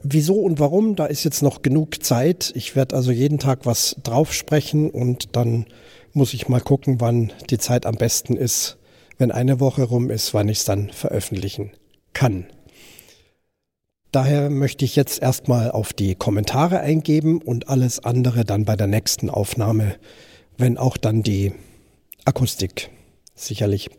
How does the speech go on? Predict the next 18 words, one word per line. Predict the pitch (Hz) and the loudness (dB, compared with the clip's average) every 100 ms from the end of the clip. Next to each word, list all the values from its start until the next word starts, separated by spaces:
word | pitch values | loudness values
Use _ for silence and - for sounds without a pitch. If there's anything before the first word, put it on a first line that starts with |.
| - | 0
angenehmer | 147 113 104 95 - | 2 2 0 -2 -4
ist. | 104 - - | -8 -10 -2
Aber | 135 143 | 2 2
ich | 151 | 2
hab | 151 | 2
mich | 143 - | 0 0
sehr | - 175 | 0 0
gefreut | 165 - - 127 139 - - - - - _ | 0 -4 0 0 0 -4 -20 -20 -20 -20 _
über | 147 143 120 | 0 2 2
die | 113 | -2
Zuschriften. | - 180 - 143 - - 117 | 0 0 2 2 0 0 0
Ich | - | 0
hatte | 127 123 | 0 2
ja | 113 | 2
in | 123 127 | 2 2
der | 120 117 | 0 0
letzten | 120 - 135 | -2 0 0
Folge | - 131 120 123 | 2 0 2 0